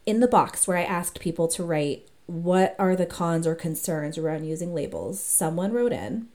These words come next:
"It's not the label, it's the stigma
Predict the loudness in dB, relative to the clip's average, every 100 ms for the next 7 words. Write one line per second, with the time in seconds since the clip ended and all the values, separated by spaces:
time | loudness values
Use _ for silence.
0 | -20 -20 -20 -20 -20 -20 -20 -20 -20 -20
1 | -20 -20 -20 -20 -6 -4 -4 -4 0 2
2 | 2 0 -6 -8 -14 -2 0 2 2 0
3 | -4 -4 -10 -18 _ _ 0 0 -2 0
4 | -2 0 -2 0 0 0 -2 -2 -4 -6